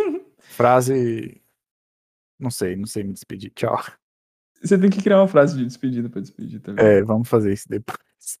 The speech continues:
Speaker 1: <laughs> Beleza, eu vou. Até mais, pessoal. Eu volto semana que vem. Ou não, sei lá, a gente não sabe, né? Com a pandemia que tá, a gente tá dormindo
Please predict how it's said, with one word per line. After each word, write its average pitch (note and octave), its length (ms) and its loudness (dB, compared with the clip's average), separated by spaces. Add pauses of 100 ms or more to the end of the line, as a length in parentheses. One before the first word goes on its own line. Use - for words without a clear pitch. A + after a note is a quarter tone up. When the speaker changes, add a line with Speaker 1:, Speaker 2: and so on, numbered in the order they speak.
(380)
Speaker 1:
<laughs> - 1700 -2
Beleza, B2+ 320 8
eu B2 60 6
vou. C3+ 520 4 (760)
Até A#2 100 -4
mais, A2+ 200 -4
pessoal. - 420 -16 (440)
Eu - 80 -14
volto A#2+ 260 -4
semana B2 260 -16
que A#2+ 80 -20
vem. A2 100 -18 (680)
Ou G3 160 4
não, F3 220 0
sei F3 140 0
lá, D3 80 6
a D3+ 60 4
gente D3+ 220 -8
não D3 120 -10
sabe, C3+ 280 -2
né? A#2+ 80 -2
Com B2 100 -6
a A#2+ 40 -8
pandemia B2 360 -6
que - 100 -20
tá, A2+ 140 -4
a A2 80 0
gente B2 240 -10
tá B2 80 -12
dormindo A#2+ 600 -8